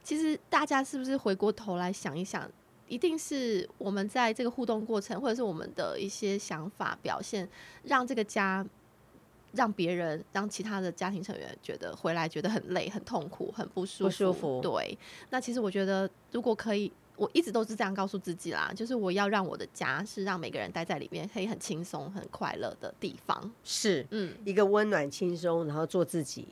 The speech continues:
Speaker 1: 对。
Speaker 2: 没有任何
Speaker 1: 压力。
Speaker 2: 压力的地方。
Speaker 1: 对，即便会吵，吵吵闹闹，这很正常，可是那是很快就过了。
Speaker 2: 是。
Speaker 1: 对。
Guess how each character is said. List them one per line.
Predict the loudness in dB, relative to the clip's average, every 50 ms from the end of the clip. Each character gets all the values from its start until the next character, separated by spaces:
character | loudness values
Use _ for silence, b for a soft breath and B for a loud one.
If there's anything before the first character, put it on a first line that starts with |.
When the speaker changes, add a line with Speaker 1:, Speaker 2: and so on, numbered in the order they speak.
| 2
Speaker 1:
对。 | 4 6 6 6 4 0 6
Speaker 2:
没 | 8 10 10
有 | 10 8 8 6 4
任 | 4 4 4
何 | 4 4 4 2 4 4
Speaker 1:
压 | 4 4 4 4
力。 | 2 2 2 6
Speaker 2:
压 | 10 10 10 12
力 | 10 8
的 | 6 2
地 | 2 2 2 2
方。 | 2 2 0 2
Speaker 1:
对， | 2 0 0 0 -4 -4
即 | 0 6
便 | 6 6 8 8
会 | 6 4
吵， | 6 6 4 4
吵 | 4 4 2 2
吵 | 2 2 2
闹 | 2 2
闹， | 0 0 2
这 | 2 4
很 | 4 4 2 2
正 | 2 2 2 2
常， | 0 -4 -4 -4 -4 0
可 | 0 0
是 | 0 0 0 0 -2 -2 B B B B B B
那 | 0 2 2
是 | 4 4 2
很 | 2
快 | 2 0 0
就 | 0 0
过 | -2 2 4 6 6 6 6 4
了。 | 2 0 0 -2 -4 -6
Speaker 2:
是。 | -4 0 0 0 0 -2 -4
Speaker 1:
对。 | -4 -2 -2 -2 -2 -6 -8